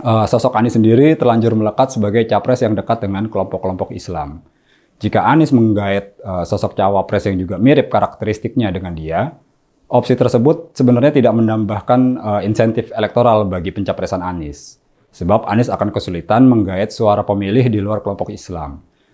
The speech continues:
Oleh karenanya, cawapres ideal bagi Anies ialah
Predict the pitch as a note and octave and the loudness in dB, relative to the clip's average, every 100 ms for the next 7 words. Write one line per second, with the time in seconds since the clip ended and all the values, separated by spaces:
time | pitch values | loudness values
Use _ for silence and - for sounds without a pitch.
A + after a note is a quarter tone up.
0 | _ - F#2+ F#2 G2 G#2 C#3 C3+ F#2+ F#2+ | _ -6 -4 0 0 2 4 4 2 -2
1 | G2+ G2+ - A#2+ - A2 A2 C#3+ A2+ G2 | 0 0 -2 -4 -4 -2 2 4 4 0
2 | F#2 F2 D2+ D2+ G2 C3+ - _ A2 G#2+ | -4 -10 -12 -6 -4 -4 -8 _ -4 0
3 | A#2 D3 | 2 2